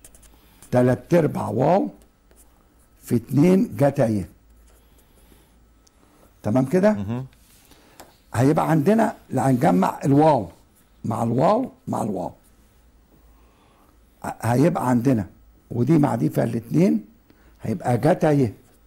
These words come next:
Speaker 1: زائد نص جاية ناقص تلاتة على اتنين جت اهي، هيبقى نص جاية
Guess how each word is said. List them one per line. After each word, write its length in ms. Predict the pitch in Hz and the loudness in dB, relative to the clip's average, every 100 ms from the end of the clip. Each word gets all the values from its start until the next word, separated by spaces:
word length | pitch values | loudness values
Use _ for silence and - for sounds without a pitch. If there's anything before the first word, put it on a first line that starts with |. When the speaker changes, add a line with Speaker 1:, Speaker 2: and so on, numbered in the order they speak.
| _ _ _ _ _ _ _ _ _ _ _ _ _ - | _ _ _ _ _ _ _ _ _ _ _ _ _ -10
Speaker 1:
زائد 380 | 98 131 127 87 - _ | -2 0 0 -6 -20 _
نص 480 | 107 131 196 - - | -2 2 0 -2 -6
جاية 440 | 131 147 139 202 - - _ _ _ _ _ _ _ _ _ _ - | -2 0 0 -2 -8 -20 _ _ _ _ _ _ _ _ _ _ -8
ناقص 540 | 113 156 208 180 - - _ _ _ - | -2 0 0 -6 -8 -20 _ _ _ -2
تلاتة 420 | 120 143 170 151 | 2 2 2 0
على 160 | 120 | -2
اتنين 300 | 120 - 143 | -2 -2 -2
جت 200 | - 113 | -2 -6
اهي، 140 | 113 - - _ _ _ _ _ _ _ _ - - _ _ _ _ _ _ - _ - | -8 -12 -14 _ _ _ _ _ _ _ _ -20 -20 _ _ _ _ _ _ -20 _ -10
هيبقى 320 | 107 - 147 | -10 -4 0
نص 300 | 196 196 165 | 0 0 0
جاية 400 | 156 151 139 | 2 4 2